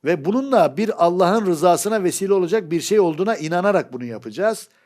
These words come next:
Yani bir fidan dikeceğiz ne olacak? Bir fidan dikeceğiz ne olacak demeyelim. Bizden sonraki nesiller gelecek. Onlar da, e, bu ülkede yaşayacaklar. E, biz vazifemizi yapalım. Bizden sonrakiler de kendi vazifesini yapsın.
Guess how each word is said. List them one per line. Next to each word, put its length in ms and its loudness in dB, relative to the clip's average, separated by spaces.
Yani 300 0
bir 60 -6
fidan 360 0
dikeceğiz 380 -2
ne 80 -6
olacak? 520 -6
Bir 80 -6
fidan 300 -2
dikeceğiz 380 -2
ne 80 -8
olacak 440 -4
demeyelim. 480 -4
Bizden 260 -4
sonraki 400 -4
nesiller 420 -4
gelecek. 600 -2
Onlar 400 0
da, 340 4
e, 240 -6
bu 200 -4
ülkede 260 -6
yaşayacaklar. 760 -2
E, 80 -12
biz 160 -4
vazifemizi 520 -2
yapalım. 540 0
Bizden 300 -4
sonrakiler 500 -4
de 80 -10
kendi 300 -4
vazifesini 500 -6
yapsın. 400 -8